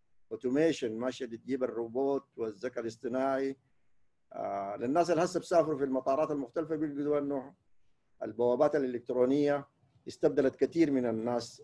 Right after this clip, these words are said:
الموجودين، مثلا عامل ال-، ال-، الموظف اللي بيتناول الباسبورت منك ويفحصه أصبح ما موجود في كثير من المحلات، أو على الأقل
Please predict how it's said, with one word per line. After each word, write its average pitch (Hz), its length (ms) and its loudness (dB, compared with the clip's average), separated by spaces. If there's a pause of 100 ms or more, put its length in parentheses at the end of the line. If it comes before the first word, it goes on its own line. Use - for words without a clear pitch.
الموجودين، 120 760 -2
مثلا 113 420 -2
عامل 110 320 -2
ال-، 101 160 -6
ال-، 95 200 -8
الموظف 123 500 0
اللي 113 100 -4
بيتناول 113 680 2
الباسبورت 120 540 0
منك 135 280 2
ويفحصه 131 480 -2 (800)
أصبح 135 240 0
ما 139 200 4
موجود 117 500 0
في 117 140 -6
كثير 127 320 -2
من 120 120 -2
المحلات، 110 540 0
أو 127 140 2
على 117 160 2
الأقل 120 380 -2